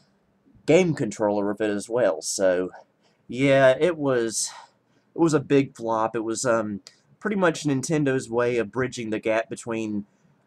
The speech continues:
the rel-, the Super Nintendo and the release of the Nintendo sixty-four a year later. So, um, yeah, it, it,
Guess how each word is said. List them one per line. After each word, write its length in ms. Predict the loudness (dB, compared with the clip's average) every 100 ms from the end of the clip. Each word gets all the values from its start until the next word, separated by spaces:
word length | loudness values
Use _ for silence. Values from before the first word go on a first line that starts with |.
| _ _ _
the 120 | -2
rel-, 280 | 0 -2 -4
the 280 | -2 0 0 -4 -12
Super 400 | -4 0 0 0
Nintendo 760 | -2 -2 -2 -4 0 2 2 0
and 80 |
the 80 | -2
release 480 | -2 0 0 -2 -4
of 180 | -6 -2
the 180 | -2 -2 _ _
Nintendo 480 | -10 -6 -6 -4 -4
sixty-four 760 | -4 -6 -6 -8 -4 0 2 2
a 40 |
year 280 | 0 0 2
later. 480 | 2 2 0 -6 -12 -20 _ _ _ _ _ _ _ _ _
So, 640 | -12 0 2 4 4 2
um, 360 | 2 2 -2 0
yeah, 240 | 4 4
it, 200 | 4 2 -4
it, 120 | -4